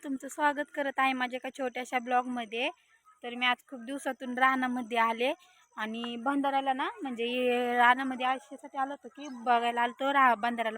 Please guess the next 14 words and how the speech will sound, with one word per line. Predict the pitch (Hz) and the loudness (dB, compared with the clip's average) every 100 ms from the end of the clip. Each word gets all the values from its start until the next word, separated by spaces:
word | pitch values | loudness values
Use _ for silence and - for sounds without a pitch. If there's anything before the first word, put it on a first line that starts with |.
| - | 0
पाणी | 247 240 220 | 0 0 -6
आहे | 220 | -6
का | 220 240 | -4 -4
नाही, | 254 320 _ _ - _ _ | -2 -4 _ _ -20 _ _
कारण | 262 247 | -4 -4
की | 240 | -4
आता | 240 247 | -6 -6
गणपती | 247 262 - 277 277 | -4 -2 -2 -4 -4
पण | 262 269 | -2 0
उठणार | 277 285 285 | 0 2 2
आहेत | 247 233 | 2 -6
उद्या | 247 254 285 _ _ _ - | -6 -2 -2 _ _ _ -2
आणि, | 220 226 220 | 0 0 -2
अ, | 220 | -6